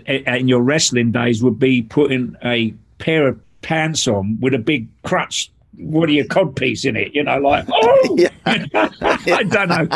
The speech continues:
Speaker 1: I'm just trying to make a comparison of how different it would feel, you know. But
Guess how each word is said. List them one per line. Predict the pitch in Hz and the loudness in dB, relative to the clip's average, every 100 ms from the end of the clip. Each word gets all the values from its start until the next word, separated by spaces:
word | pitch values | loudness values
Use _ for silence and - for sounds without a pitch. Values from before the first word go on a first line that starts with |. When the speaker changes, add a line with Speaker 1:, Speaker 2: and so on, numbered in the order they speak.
| - - | -6 -2
Speaker 1:
I'm | 165 185 | 0 2
just | 185 175 | 0 0
trying | 190 190 | 0 2
to | 175 | 2
make | 175 165 | 2 0
a | 165 | 0
comparison | 139 156 - 160 160 135 135 | 0 0 0 0 2 2 2
of | 139 117 | 0 -2
how | 139 156 160 | -4 0 0
different | - 165 180 - 135 | -2 0 0 0 -2
it | 143 | 0
would | 143 127 | 0 0
feel, | 156 170 170 160 107 - - - | 0 2 4 2 -2 -12 -8 -2
you | 180 | 0
know. | 131 110 | 0 0
But | 139 | -2